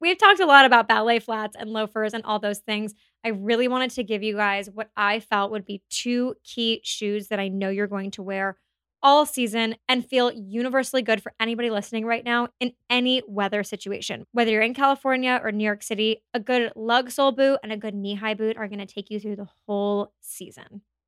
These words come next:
I'm really excited about fall dressing. I'm really liking this idea of, like, a great blazer with a beautiful earring and a baseball cap and jeans and a pair of lug sole boots.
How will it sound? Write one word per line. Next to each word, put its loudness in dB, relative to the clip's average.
I'm 0
really 2
excited 0
about 4
fall 6
dressing. 2
I'm 4
really 4
liking 4
this 0
idea 2
of, -4
like, -4
a -14
great -10
blazer 2
with -4
a -2
beautiful -2
earring 4
and -4
a -6
baseball 4
cap 2
and -6
jeans -4
and -8
a -6
pair -4
of -6
lug 4
sole 2
boots. 2